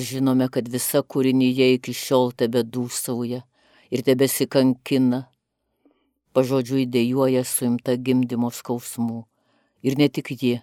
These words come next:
bet ir mes patys, kurie turime dvasios pradmenis, ir mes dejuojame laukdami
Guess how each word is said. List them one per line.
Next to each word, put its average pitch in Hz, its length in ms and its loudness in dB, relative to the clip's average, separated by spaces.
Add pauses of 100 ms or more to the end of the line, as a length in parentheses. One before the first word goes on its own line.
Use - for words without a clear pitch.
(840)
bet 135 240 -2
ir 139 80 4
mes 135 240 2
patys, 127 480 0
kurie 127 240 0
turime 127 400 0
dvasios 117 640 0
pradmenis, 135 840 -4 (1000)
ir 123 160 0
mes 165 160 8
dejuojame 143 720 6
laukdami 127 560 4